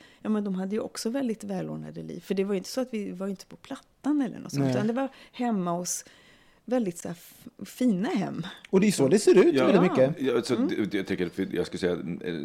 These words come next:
Speaker 3: nu ska jag inte prata om, om <laughs> vad, vad den är, men jag kan säga att jag har provat. Och jag tror att för mig så ligger just, eh,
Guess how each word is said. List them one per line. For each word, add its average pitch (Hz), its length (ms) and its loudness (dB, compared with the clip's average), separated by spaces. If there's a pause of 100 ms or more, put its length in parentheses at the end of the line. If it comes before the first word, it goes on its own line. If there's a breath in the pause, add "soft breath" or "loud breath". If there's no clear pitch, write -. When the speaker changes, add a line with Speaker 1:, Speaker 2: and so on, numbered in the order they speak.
(240)
Speaker 3:
nu 90 100 -8
ska 82 160 -6
jag 80 120 -2 (140)
inte - 180 -12
prata 82 280 -2
om, 85 260 -6
om 82 180 -6 (300)
<laughs> 101 240 -4
vad, 85 540 0
vad 80 260 -4
den 107 120 -6
är, 90 300 -4 (100)
men 90 300 -6
jag 80 240 -2
kan 78 80 -16
säga 78 120 -8
att - 60 -20
jag 73 140 0
har 73 100 -4
provat. 71 540 -4 (460 soft breath)
Och 90 180 2
jag 80 460 2
tror 80 360 -2
att - 140 -8
för 78 120 -10
mig 78 220 -2
så - 160 -8
ligger 85 420 -2
just, - 800 -8
eh, 73 340 -6